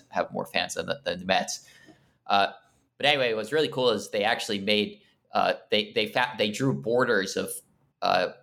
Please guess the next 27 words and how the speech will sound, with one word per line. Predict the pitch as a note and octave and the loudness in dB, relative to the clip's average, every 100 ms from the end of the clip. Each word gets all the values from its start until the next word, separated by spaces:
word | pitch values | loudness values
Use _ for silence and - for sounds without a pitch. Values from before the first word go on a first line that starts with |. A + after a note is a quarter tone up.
| _ | _
where | G#2 A2 A#2 G#2+ G#2+ - | -4 2 2 2 -4 -12
certain | - B2 A2+ G#2+ | 0 2 4 2
sports | G2+ - G2+ G#2 G#2 - | -2 -2 2 2 0 -2
teams, | A2+ A#2 A#2+ - - - _ _ _ - | 0 2 0 -4 -6 -12 _ _ _ -2
uh, | F2+ F2+ - | 0 -2 -4
become | G#2 - G2 F#2 | -6 0 0 0
more | F#2+ F#2+ | -2 -2
pop-, | - F2+ - G#2+ | 0 -2 -2 -4
two | - D#3 | 0 2
ba-, | B2 B2 | 0 2
where | B2 A#2+ A#2+ - - - | 2 2 -2 -14 -20 -8
two | - D#3+ | -2 0
base-, | C#3+ A#2 A2+ - | 2 2 0 -2
where | B2+ B2+ | 2 2
one | A2+ A#2+ | 2 2
baseball | A2 G#2 A#2 | 0 0 -2
team | - G#2 | 0 0
becomes | G2+ G#2+ F#2+ - | 0 2 2 0
more | G2 | -6
popular | - G2 F#2 G2+ F#2 | 0 0 2 0 0
than | F2+ F2+ | 0 -2
the | F#2 | 2
other. | G2+ F#2 F2+ | 2 4 0
So | - F2+ | -2 0
there's | F#2 F#2+ | 0 -2
a | |
border | G#2+ A2 G#2 G2+ F#2+ | -2 0 2 2 0